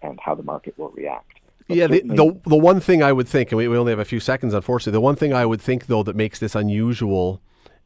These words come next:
Speaker 2: is that, as I said, B-, Bernie Sanders, at least with his spending plans, would be unlike anything that the Americans have seen before. So when we talk about uncertainty, this is, you know, the, Donald Trump was certainly a different cat, uh, but it, his, uh,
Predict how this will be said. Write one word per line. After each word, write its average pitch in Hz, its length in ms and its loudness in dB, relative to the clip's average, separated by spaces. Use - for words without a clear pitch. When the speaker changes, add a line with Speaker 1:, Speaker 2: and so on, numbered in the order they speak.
Speaker 2:
is 120 220 0
that, 110 120 2
as 110 140 0
I 110 140 0
said, 104 320 -2
B-, 117 80 -10
Bernie 127 340 0
Sanders, 120 420 0
at 107 80 -4
least 123 220 -2
with 117 80 -2
his 107 140 -2
spending 131 360 0
plans, 95 480 -4
would 101 140 -4
be 110 160 -2
unlike 113 440 0
anything 113 480 -2
that 101 120 -4
the 110 100 -4
Americans 101 460 -2
have 92 140 -6
seen 127 180 0
before. 107 320 -2
So 107 160 -2
when 104 80 0
we 104 100 -2
talk 113 260 -2
about 104 180 -2
uncertainty, 107 480 -2
this 104 260 -4
is, 104 260 -4
you - 60 0
know, 117 160 4
the, 117 140 -2
Donald 131 340 2
Trump 135 360 0
was 117 260 0
certainly 120 480 -2
a - 20 -2
different 117 320 -2
cat, 117 480 0
uh, 107 260 0
but 107 380 0
it, 123 260 -4
his, 113 280 -4
uh, 110 120 -10